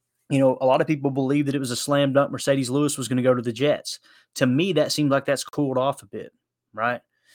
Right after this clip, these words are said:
And maybe this stuff has cooled off a bit because of the whole Aaron Rodgers thing.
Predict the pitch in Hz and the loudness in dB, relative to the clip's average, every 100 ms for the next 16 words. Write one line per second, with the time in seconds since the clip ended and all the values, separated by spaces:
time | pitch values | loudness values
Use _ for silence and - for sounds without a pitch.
0 | _ - 123 156 226 269 247 - 240 170 | _ -8 0 2 2 0 0 2 0 0
1 | - 190 165 160 165 147 135 160 127 - | -2 0 2 2 0 -4 -4 -4 -4 -4
2 | 147 131 - - _ _ _ _ _ 139 | -2 -2 -6 -10 _ _ _ _ _ -2
3 | 127 123 160 147 151 135 127 151 139 110 | 0 2 0 0 0 2 2 0 -4 -10
4 | - 85 73 | -10 -10 -14